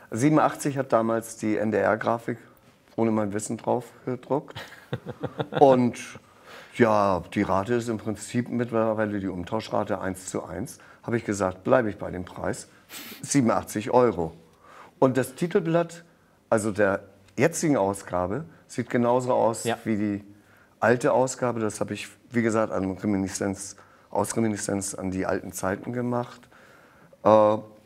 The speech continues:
Speaker 1: trägt mir den Vorwurf ein, dass das sehr, sehr altbacken aussieht. Irgendjemand sagte, sie sehe aus wie ein Pfadfinderheft. <laughs> Mm, damit kann ich leben. Äh, die nächste Nummer wird anders aussehen.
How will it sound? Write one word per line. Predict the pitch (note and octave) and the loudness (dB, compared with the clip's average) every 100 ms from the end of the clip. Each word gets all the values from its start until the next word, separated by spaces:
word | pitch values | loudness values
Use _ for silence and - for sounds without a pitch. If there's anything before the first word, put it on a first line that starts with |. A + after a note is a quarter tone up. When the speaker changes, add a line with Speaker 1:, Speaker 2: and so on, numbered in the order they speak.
| - | -16
Speaker 1:
trägt | - B2+ B2+ B2+ | 0 2 2 0
mir | A#2+ | 0
den | A2+ G#2 | 0 -2
Vorwurf | - A#2+ B2 A#2 - | 0 0 2 -2 -2
ein, | G#2 G#2 | 0 0
dass | G2+ - | -2 -4
das | F#2+ - - _ | -6 -8 -14 _
sehr, | - G#2+ A#2+ B2+ | -6 2 4 4
sehr | B2+ B2+ | 2 0
altbacken | A2+ B2 - B2 - A#2+ A#2 | 0 -2 0 0 0 -2 0
aussieht. | A2 A#2+ - A#2+ A2+ A2+ - - | 0 -2 -6 -4 -4 -6 -18 -14
Irgendjemand | - G2+ F#2+ G2 G2 G2 | -8 -6 -4 -2 -2 -4
sagte, | - F#2 - F#2+ - - - | -8 -10 -8 -12 -12 -20 -18
sie | - G#2+ G2+ | -8 -6 -6
sehe | - F#2+ G#2 F#2 | -6 0 2 2
aus | G2 F#2+ | -2 -4
wie | F#2+ | -8
ein | F2+ | -6
Pfadfinderheft. | G2 G2 - A2+ A2 A2+ A2+ - - | -6 -6 -6 -8 -6 -8 -10 -14 -20
<laughs> | - - - - - D#3+ - | -18 -18 -18 -20 -8 -8 0
Mm, | B2 B2 A#2+ A#2+ A#2+ | 4 4 2 -2 -8
damit | A#2+ C3 C#3+ | -2 0 0
kann | C#3+ C#3+ | 0 0
ich | A#2+ | 0
leben. | B2+ D#3 C#3+ G#2+ G3 - - _ _ _ _ _ _ - | 2 2 2 0 -2 -6 -20 _ _ _ _ _ _ 2
Äh, | C3 B2 A#2+ A#2+ - - _ _ _ _ _ _ _ - | 4 6 2 0 -6 -20 _ _ _ _ _ _ _ 0
die | A#2+ A#2 A2+ A2 - - | 4 6 4 2 -4 -4
nächste | A2+ B2+ E3 - D#3 | 2 4 2 2 2
Nummer | D3 C3+ A2+ | 2 0 0
wird | A2 - | -4 -4
anders | F2 E2 - | -6 -6 -8
aussehen. | D#2 E2 - - | -12 -12 -14 -18